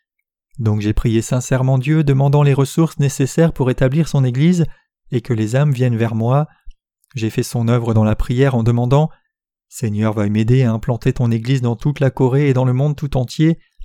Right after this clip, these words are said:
J'ai prié chaque jour sur mon vélo, « Seigneur, envoie-moi des âmes pour que ce salut par l'évangile de l'eau et l'esprit soit répandu dans cette région. Permets-moi de rencontrer des partenaires et d'établir ton Église. »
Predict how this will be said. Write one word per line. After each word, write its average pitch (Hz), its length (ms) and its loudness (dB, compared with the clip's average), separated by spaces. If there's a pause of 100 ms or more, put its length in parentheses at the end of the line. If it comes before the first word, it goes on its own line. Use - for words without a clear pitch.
(440)
J'ai 110 160 -4
prié 113 320 0
chaque 117 220 -2
jour 123 200 -4
sur 127 160 -2
mon 123 140 0
vélo, « 143 300 4 (400)
Seigneur, 151 440 2
envoie-moi 156 360 2
des 151 240 2
âmes 160 160 4
pour 165 180 0
que 151 100 0
ce 139 140 -4
salut 131 380 0
par 120 180 2
l'évangile 123 500 0
de 120 80 0
l'eau 151 200 2
et 127 40 2
l'esprit 123 380 -2
soit 120 200 -4
répandu 131 400 -2
dans 131 120 -2
cette 156 200 -4
région. 135 480 0 (760)
Permets-moi 113 460 0
de 110 100 0
rencontrer 113 520 -2
des 120 100 0
partenaires 127 560 -2
et 113 100 -2
d'établir 120 500 -2
ton 135 160 0
Église. » 131 520 0